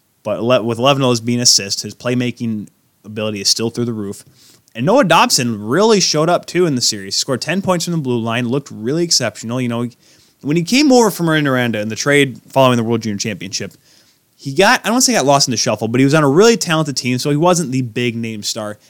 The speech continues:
as he was maybe last year or even this first part of the year with Bathurst. So getting put in,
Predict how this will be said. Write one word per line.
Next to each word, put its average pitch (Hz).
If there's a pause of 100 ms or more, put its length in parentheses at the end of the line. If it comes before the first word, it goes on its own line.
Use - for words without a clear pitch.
(180)
as 120
he 123
was 117
maybe 110
last 117
year 117
or -
even 110
this 104
first 117
part 120
of 110
the 101
year 98
with 95
Bathurst. 110 (340)
So 147 (540)
getting 214
put 196
in, 151